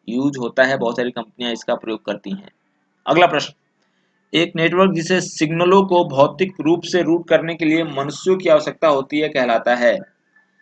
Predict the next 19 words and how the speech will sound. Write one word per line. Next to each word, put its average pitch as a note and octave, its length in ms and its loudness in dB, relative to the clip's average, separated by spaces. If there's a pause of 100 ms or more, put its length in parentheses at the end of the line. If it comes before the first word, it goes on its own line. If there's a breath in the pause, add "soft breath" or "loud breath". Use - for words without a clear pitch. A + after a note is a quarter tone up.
(260)
देखिए F#3 280 0 (420)
इसमें F3+ 500 -2
आप E3 180 2
लोग E3 240 -2
थोड़ा D#3 140 8
सा, D#3+ 260 8
आप C#3+ 200 4
लोग C#3+ 120 -2
को D3 80 0
थोड़ा D3 160 2
सा D3+ 120 -2
ये D3 100 0
अलग C#3 180 2
क्वेश्चन C#3 240 -4
लग C3 140 0
रहा B2+ 120 8
होगा, G#2+ 300 2 (440)
लेकिन, B2+ 360 -6
अ, C3+ 280 -2